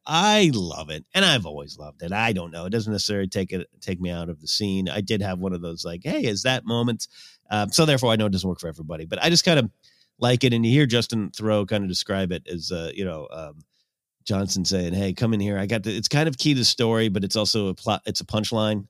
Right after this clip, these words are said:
and therefore not super important. "Could you come in and do it?" "Yeah, I'll come in and do that."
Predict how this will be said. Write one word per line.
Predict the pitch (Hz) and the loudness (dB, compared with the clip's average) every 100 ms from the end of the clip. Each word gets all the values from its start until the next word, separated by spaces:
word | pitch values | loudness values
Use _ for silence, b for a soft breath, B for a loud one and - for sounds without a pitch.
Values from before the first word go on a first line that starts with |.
| _ 98 | _ -4
and | 98 92 90 90 | -2 0 -2 -4
therefore | 98 104 | -4 -2
not | 98 - | -4 -2
super | - 104 104 | -4 -2 -2
important. | 104 101 101 | 0 -2 -2
"Could | 120 | -4
you | 123 | 0
come | 190 | 2
in | 185 | 4
and | 170 | 4
do | 160 | 2
it?" | 160 - _ _ | 0 -2 _ _
"Yeah, | 403 320 185 | 0 4 4
I'll | 160 | 4
come | 123 95 | 2 -2
in | - | -6
and | 58 | -12
do | 57 | -14
that." | 55 58 | -12 -14